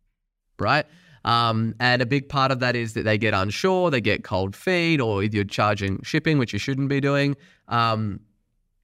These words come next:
that are all, they're all things that hold back. It's like the invisible hand that kills conversions.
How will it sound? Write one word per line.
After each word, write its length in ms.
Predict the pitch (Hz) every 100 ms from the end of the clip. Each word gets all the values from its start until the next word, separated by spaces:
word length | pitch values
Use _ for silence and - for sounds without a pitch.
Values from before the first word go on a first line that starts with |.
| _
that 300 | 151 143 147 -
are 140 | 127
all, 220 | - 139 139
they're 200 | 143 143
all 120 | 147
things 320 | 143 135 131
that 140 | 127 117
hold 420 | - 127 123 113
back. 220 | 113 110
It's 100 | 127
like 140 | 135 -
the 140 | 131
invisible 600 | 143 131 123 131 135 123 110
hand 280 | 113 113
that 100 | 110
kills 280 | - 113 107
conversions. 720 | - 101 101 117 175 233 285